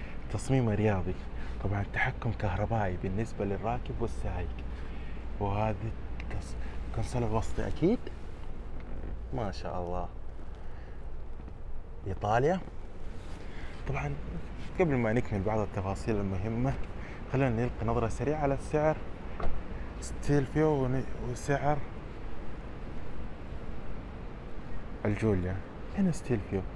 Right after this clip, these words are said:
ميتين وأربعة وستين ألف ريال شامل الضريبة. هذه تفاصيله،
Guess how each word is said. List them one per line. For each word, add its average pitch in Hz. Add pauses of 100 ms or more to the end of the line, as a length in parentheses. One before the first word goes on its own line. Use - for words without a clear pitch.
(260)
ميتين 120
وأربعة 113
وستين -
ألف 110 (120)
ريال 104
شامل 101
الضريبة. 98 (320)
هذه 175
تفاصيله، 117